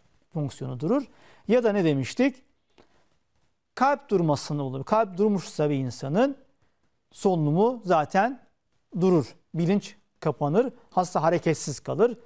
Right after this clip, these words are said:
Dolayısıyla biz böyle bir hastayla karşılaştığımız zaman kalbi durmuş, kardiyak arrest olarak kabul ediyoruz. Peki nedir temel yaşam desteği? Temel yaşam desteği yaşamı kurtarmak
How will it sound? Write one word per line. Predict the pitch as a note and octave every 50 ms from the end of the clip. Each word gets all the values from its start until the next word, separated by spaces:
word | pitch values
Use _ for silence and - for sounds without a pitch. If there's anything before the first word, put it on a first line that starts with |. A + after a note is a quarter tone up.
| - -
Dolayısıyla | E3 D#3+ D3+ D3 - - D3+ D#3
biz | G3 G#3+ - - - - _ - - - _ _ -
böyle | D#3+ D3+ G3 G#3+ G#3 G3 F3
bir | E3 E3
hastayla | D3+ D3+ E3+ D#3 - - D#3+ D3+ C#3+
karşılaştığımız | - - E3 E3 D#3+ - - E3+ D3+ D3+ D3 - - - D3 C#3+ C#3 C#3 B2+ B2+
zaman | D3 A3 A#3 G#3+ G#3 A3+ C4+ D4 - - _ _ _ _ _ _ _ _ _ _ -
kalbi | - G#3+ F3+ E3 D3 D3 C3
durmuş, | C#3 C3+ C3+ D3 G#3 A#3 -
kardiyak | - - E3+ D#3 D3 C#3+ F#3 G#3+ G3+
arrest | F3+ D#3+ D#3+ D#3 F#3+ G#3 - -
olarak | D#3+ C#3+ C3+ C3+ C3 -
kabul | - C#3+ C3+ C3
ediyoruz. | C#3 C3+ B2 - C3+ C3 B2+ - - _ _ - - - _ -
Peki | A3+ A#3+ - - G#3+ A#3+ D4+ - - - _ _ _ _ _ _ _ _ _ _ _ _
nedir | - A3+ D4 C4+ B3 G#3+
temel | - G3+ F3+ E3+ D#3+ D3+
yaşam | C#3+ C3+ - - C#3+ C3+ C3 B2+
desteği? | B2 A#2+ - - - D3+ F3 A#3+ D4 D#4 D4 -
Temel | - - A3+ A3 G#3+
yaşam | F#3+ F#3 - G3 F3 D#3+
desteği | D#3 D#3 - - A#3 G3+
yaşamı | F3 F#3+ F3+ - - A#3 B3 C#4+
kurtarmak | C4+ - F3 - - D3+ C#3 C3 B2+ D3+ A3+ C4+ - - -